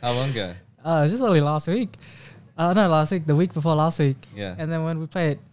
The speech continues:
Speaker 2: it was not handball, it was, like, more of a volleyball handball, but the concept was the same as handball. So we
Speaker 1: Yeah.
Speaker 2: like, you know, uh, Unos, uh, duns and that, you know, you got ace, kings, queens. <laughs> So
Speaker 1: Yeah.
Speaker 2: we got to the point where we're like,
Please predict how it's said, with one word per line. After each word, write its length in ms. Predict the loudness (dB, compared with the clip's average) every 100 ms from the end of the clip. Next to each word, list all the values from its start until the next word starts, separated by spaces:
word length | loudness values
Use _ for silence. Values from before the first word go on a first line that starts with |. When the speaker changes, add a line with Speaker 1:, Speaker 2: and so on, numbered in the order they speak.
| -6
Speaker 2:
it 60 |
was 120 | -2
not 140 | 0 -2
handball, 340 | 0 0 0
it 20 |
was, 100 | 0
like, 100 | 2
more 160 | 2 2
of 80 | 2
a 80 | 0
volleyball 560 | 2 4 4 4 2
handball, 400 | 2 0 0 -4
but 300 | -4 0 0
the 100 | 0
concept 380 | -2 -2 -4 -2
was 120 | -2
the 80 | -2
same 340 | -4 -2 -2 0
as 100 | 0
handball. 400 | -2 -2 -4 -6
So 160 | -4
we 60 | -4
Speaker 1:
Yeah. 80 | -4
Speaker 2:
like, 120 | -8 -14 -10
you 100 | -2
know, 160 | -2 -2
uh, 400 | -2 0 0 0 -4 -4
Unos, 800 | 2 4 4 4 4 2 0 -4 -14 -20 -20 -10
uh, 140 | -4
duns 540 | 0 4 6 6 6 6
and 160 | 4
that, 240 | 4 2 2
you 60 | 0
know, 120 | 0
you 160 | 0 -2
got 180 | -4 -2
ace, 240 | 0 0 0
kings, 320 | 0 2 0
queens. 480 | 2 4 6 6 6
<laughs> 440 | 4 0 -8 -20 -20 -20 _ -20 -20 -20 -20 -12
So 140 | -2
Speaker 1:
Yeah. 120 | 0 0
Speaker 2:
we 60 |
got 140 | -2 -4
to 60 |
the 100 | -6
point 240 | -4 -2 0
where 80 | 2
we're 100 | 2
like, 260 | 2 2